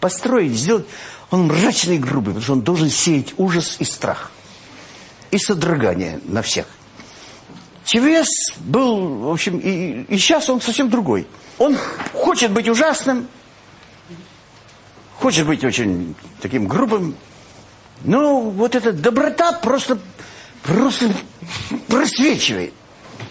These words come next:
В Черномырдине гигантский опыт высмеивания своих подчинённых, как мне кажется. Вот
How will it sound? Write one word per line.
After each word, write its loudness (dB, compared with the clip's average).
В -12
Черномырдине 2
гигантский 2
опыт 0
высмеивания 2
своих 0
подчинённых, -2
как -6
мне -4
кажется. -6
Вот -2